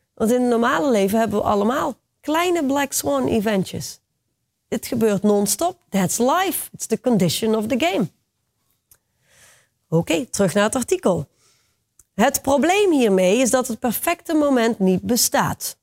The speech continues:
Dus, hè, het perfecte moment om die, die acties te gaan ondernemen en die beslissingen te maken en je bedrijf vooruit te bewegen. Wat vervolgens wel bestaat is stress. Absoluut.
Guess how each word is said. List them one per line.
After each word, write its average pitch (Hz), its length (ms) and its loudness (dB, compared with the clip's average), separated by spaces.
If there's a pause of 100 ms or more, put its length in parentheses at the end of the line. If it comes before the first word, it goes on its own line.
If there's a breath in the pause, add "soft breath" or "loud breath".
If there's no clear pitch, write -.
Dus, 190 120 0
hè, 214 80 2
het 277 200 -2
perfecte 226 460 -2
moment 208 380 2
om 190 160 2
die, 185 220 2 (260 soft breath)
die 180 160 -2
acties 208 400 0
te 202 100 -2
gaan 185 200 2
ondernemen 180 580 2
en 180 120 2
die 180 100 4
beslissingen 180 680 2
te - 100 -6
maken 170 340 -2
en 214 60 2
je 254 100 2
bedrijf 185 380 2
vooruit 180 360 -2
te - 80 -4
bewegen. 170 480 -2 (1300 loud breath)
Wat 226 200 0
vervolgens 269 400 2
wel 294 240 2
bestaat 190 460 0
is - 260 2 (100)
stress. - 540 0 (500)
Absoluut. - 580 -4